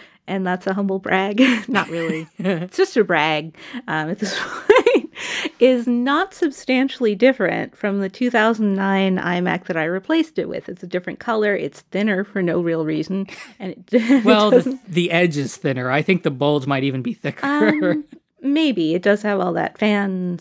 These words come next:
Speaker 2: Yeah.
Speaker 1: stuff in the middle, and it doesn't have an optical disc drive, but it's substantially the same design. And it, so it's,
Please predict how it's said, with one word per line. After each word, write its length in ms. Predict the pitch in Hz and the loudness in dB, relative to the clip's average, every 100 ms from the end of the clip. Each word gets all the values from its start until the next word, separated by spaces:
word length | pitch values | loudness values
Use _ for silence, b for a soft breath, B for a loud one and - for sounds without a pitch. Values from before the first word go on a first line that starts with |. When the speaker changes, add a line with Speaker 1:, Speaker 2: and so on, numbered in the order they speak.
| - | -8
Speaker 2:
Yeah. 80 | 151 | -4
Speaker 1:
stuff 260 | 175 - | -4 -4
in 100 | 185 | -6
the 80 | 190 | -4
middle, 280 | 175 165 170 | -2 -2 -2
and 180 | 180 190 | 0 0
it 60 | |
doesn't 240 | 190 202 202 | 2 2 2
have 220 | 185 185 | 2 0
an 220 | 185 180 | -2 -4
optical 380 | - 202 - 180 | -4 -6 -8 -6
disc 260 | 220 - - | -4 -6 -6
drive, 240 | 202 185 - b b - | -6 -6 -10 b b -2
but 240 | 220 247 | -2 -2
it's 220 | - 311 - | -4 -4 -2
substantially 720 | 320 247 - 339 403 381 302 | -4 -2 -2 -2 2 2 2
the 100 | 240 | 0
same 300 | 254 254 233 | 0 2 2
design. 640 | 214 320 - 78 - 185 _ _ _ _ _ _ - | 2 0 0 -4 -10 -16 _ _ _ _ _ _ -8
And 180 | 220 226 | -6 -6
it, 400 | 226 226 - - | -10 -12 -16 -10
so 420 | - 254 247 240 | -2 0 0 -2
it's, 300 | - 262 - | -8 -8 -10